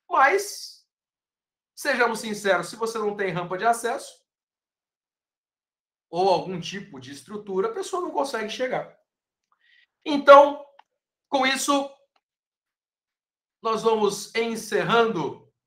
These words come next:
esta maravilhosa aula. Faltou um pouquinho, né? A gente encerra amanhã, então, o direito dos deficientes. E amanhã estudaremos homossexuais, na verdade, não só homossexuais, né?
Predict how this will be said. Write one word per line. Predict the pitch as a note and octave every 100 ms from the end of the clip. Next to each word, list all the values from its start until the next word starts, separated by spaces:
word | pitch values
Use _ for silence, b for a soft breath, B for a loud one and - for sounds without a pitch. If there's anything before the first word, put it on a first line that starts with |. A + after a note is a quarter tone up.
| _ _ -
esta | F#3 F#3 G3
maravilhosa | F#3+ G3 F3 E3+ E3+ E3+ F3+
aula. | G3 A3 A#3+ A#3 - - _
Faltou | F#3+ F#3 G#3 G#3
um |
pouquinho, | G3 D#3 A3+ C#4 F#3
né? | G3 C#4 - _ _ _ _ _ _ _
A | F3+
gente | F#3 G#3+ G3+
encerra | F#3+ F3 - C#4 B3 F#3+
amanhã, | F#3 F#3 F3 G3+
então, | F#3+ D#3+ - G3 D#3+ A#2+ - _ _ _ _ _
o | G#3 G#3+
direito | F3 F#3 F3+ E3+
dos | D#3 D3
deficientes. | D#3 D#3 - A#3+ C#4 C#4 - - - _ _ _ _ _ _ _
E | A#3
amanhã | B3 G#3+ F#3 G3+ G#3 -
estudaremos | F#3 - G#3 G3+ F3+ F3+ G3+ G#3 - - -
homossexuais, | B3 C4 A#3 G#3+ G3+ - D3+ F3+ G3 G3+ - - _ _
na | G3 A3+
verdade, | A#3 B3+
não | B3+ F#4
só | F#4 B3+
homossexuais, | A3+ G#3 G3+ E3 D3+ D3
né? | A#3